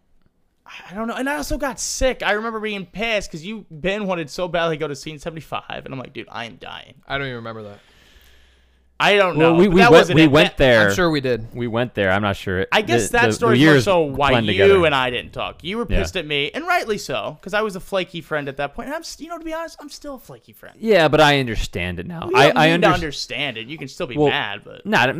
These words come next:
Speaker 3: it's whatever, 'cause I have Ben, and Ben, I, if I'm angry, I just make fun of you to Ben.
Speaker 1: Yeah,
Speaker 3: So,
Speaker 1: that's
Speaker 3: like,
Speaker 1: right. Yeah, yeah, yeah,
Speaker 3: you
Speaker 1: that's
Speaker 3: think
Speaker 1: how
Speaker 3: he'll
Speaker 1: it
Speaker 3: actually,
Speaker 1: always
Speaker 3: you don't
Speaker 1: goes.
Speaker 3: think he'll actually respond to this? No.
Speaker 1: Yeah.
Speaker 3: <laughs> So then you do sometimes. Uh, but it's, it's fine because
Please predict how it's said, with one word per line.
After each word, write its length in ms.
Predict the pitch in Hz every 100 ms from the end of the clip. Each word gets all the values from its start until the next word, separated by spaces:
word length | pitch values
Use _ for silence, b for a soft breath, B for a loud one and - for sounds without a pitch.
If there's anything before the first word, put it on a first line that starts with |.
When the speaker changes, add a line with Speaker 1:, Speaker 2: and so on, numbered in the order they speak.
| 170
Speaker 3:
it's 180 | 190 -
whatever, 320 | 202 214 139
'cause 220 | 113 139 120
I 160 | 135 135
have 160 | 117
Ben, 240 | 123 117 104
and 120 | 101
Ben, 140 | 117 -
I, 180 | 113
if 140 | 113 113
I'm 160 | 107 -
angry, 300 | 117 120 107
I 100 | 101
just 140 | 90
make 180 | 110 104
fun 160 | - 101
of 60 |
you 80 | 95
to 60 | 90
Ben. 320 | 95 87 82
Speaker 1:
Yeah, 100 | 156 135
Speaker 3:
So, 200 | 110 98
Speaker 1:
that's 100 | 113
Speaker 3:
like, 120 | 104
Speaker 1:
right. 100 | -
Yeah, 200 | 175 143
yeah, 220 | 139 156 110
yeah, 160 | 151 139
Speaker 3:
you 60 |
Speaker 1:
that's 100 | 143
Speaker 3:
think 100 | 170
Speaker 1:
how 80 | 170
Speaker 3:
he'll 80 | 170
Speaker 1:
it 40 |
Speaker 3:
actually, 140 | 170 180
Speaker 1:
always 180 | 185 170
Speaker 3:
you 60 | 170
don't 120 | 160
Speaker 1:
goes. 80 | 156
Speaker 3:
think 100 | 175
he'll 100 | 160
actually 240 | 160 156
respond 360 | 135 - 135 143
to 20 |
this? 180 | 139 135 110 -
No. 200 | 95 71 - _
Speaker 1:
Yeah. 180 | - 139 -
Speaker 3:
<laughs> 80 | 156
So 160 | - 139
then 140 | 143
you 100 | 165
do 100 | 190
sometimes. 480 | - 113 104 85 - b b b b b
Uh, 360 | - 92 90 90
but 120 | 160
it's, 200 | 233 - -
it's 180 | -
fine 340 | - 190 214 196
because 480 | 139 139 127 113